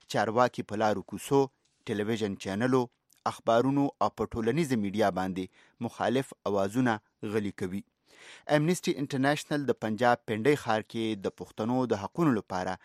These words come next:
راپارېدلي تحریک پښتون تحفظ مومنټ په امنناکه احتجاج کې برخه اخیستو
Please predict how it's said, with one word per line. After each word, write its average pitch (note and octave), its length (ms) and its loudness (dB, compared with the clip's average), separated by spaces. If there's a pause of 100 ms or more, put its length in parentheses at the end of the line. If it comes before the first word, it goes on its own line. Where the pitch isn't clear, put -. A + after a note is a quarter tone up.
(320)
راپارېدلي A2 600 0 (100)
تحریک B2+ 280 -4 (100)
پښتون E3+ 380 -6
تحفظ A2+ 560 -6
مومنټ C3+ 320 2 (120)
په G#2 200 2 (120)
امنناکه A2 540 -2 (140)
احتجاج A#2 480 -2
کې G#2 240 -8
برخه A2 280 -2 (100)
اخیستو D#3 400 -4